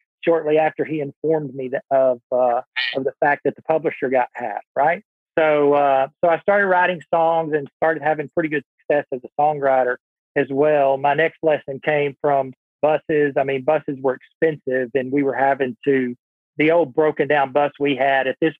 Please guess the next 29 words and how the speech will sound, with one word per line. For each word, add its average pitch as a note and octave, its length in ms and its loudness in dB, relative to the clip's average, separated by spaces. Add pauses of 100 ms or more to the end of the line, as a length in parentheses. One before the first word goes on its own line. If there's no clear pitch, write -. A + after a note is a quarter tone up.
point, C3 220 0
we C#3 100 -4
were C3+ 120 0
needing C3+ 280 -2
a B2+ 60 -6
new C3 160 -2
bus. C3 420 2
And A#2 160 -12 (680)
so C#3 540 2
I C#3+ 100 0
decided C#3 540 -2
that C3 220 0 (180)
I C#3 100 2
would B2+ 180 -4
start C#3+ 280 -2
leasing D3 520 -4
a B2+ 60 -4
bus C3 340 0
from A#2+ 120 -10 (120)
someone, C3 280 0
which C3 140 -8
was B2 120 -6
major C#3 520 -2
expensive. B2+ 600 -6 (480)
So C3+ 580 2
we D3+ 220 2
ended D3 240 0
up, C#3+ 300 2
uh, C3+ 180 2